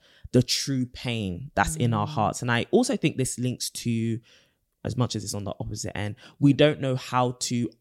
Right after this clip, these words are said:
Speaker 1: argue well in terms of, like, I wouldn't even say argue, but, like, in expressing that you've been hurt, sometimes
Speaker 2: Mm.
Speaker 1: it's hard to know how to articulate that. And I know this one can be a bit techie because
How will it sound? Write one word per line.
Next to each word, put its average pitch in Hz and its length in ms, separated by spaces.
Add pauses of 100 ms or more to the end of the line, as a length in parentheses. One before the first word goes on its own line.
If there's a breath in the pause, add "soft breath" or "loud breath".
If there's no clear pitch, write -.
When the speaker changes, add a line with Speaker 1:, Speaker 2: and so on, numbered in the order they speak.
Speaker 1:
argue 139 440
well 180 500
in 139 160
terms 139 340
of, 123 160
like, 120 260 (160 loud breath)
I - 80
wouldn't 285 220
even 180 120
say 156 300
argue, 131 440
but, 113 140
like, 107 340 (760 soft breath)
in 160 160
expressing 147 680
that 135 120
you've 123 240
been 110 120
hurt, 113 460
sometimes 139 460
Speaker 2:
Mm. 131 40
Speaker 1:
it's - 100
hard 123 480
to - 140
know 120 240
how 113 200
to 113 180
articulate - 640
that. 92 140
And 120 100
I 127 60
know 175 160
this 170 200
one 127 140
can 123 140
be 117 120
a 110 40
bit - 200
techie - 360
because 107 360